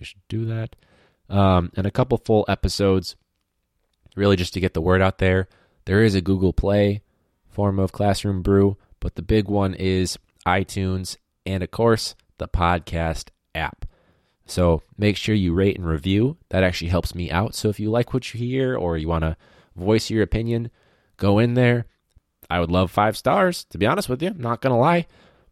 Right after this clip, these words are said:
Uh, but give me a quick little comment so I can kinda see what you like, what you don't like, anything like that. Not gonna take it personally. That feedback is important.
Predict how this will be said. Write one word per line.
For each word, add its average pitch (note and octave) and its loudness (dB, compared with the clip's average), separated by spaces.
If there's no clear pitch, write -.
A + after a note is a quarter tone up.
Uh, C3+ 6
but C#3+ -4
give D#3 2
me D3+ 2
a C#3+ 0
quick - -4
little C#3 4
comment B2+ 0
so F#2+ -2
I F2+ -4
can G#2 -10
kinda G#2+ 0
see A#2 0
what G#2+ 0
you F2 -6
like, A2 -2
what - -8
you - -16
don't G#2 -2
like, G2 -2
anything A#2+ -2
like F#2 -2
that. D2 -2
Not G#2+ 0
gonna B2 0
take A2+ 0
it G2 -6
personally. C3 -4
That G2 -2
feedback A2 -4
is F#2+ -4
important. A#2+ -4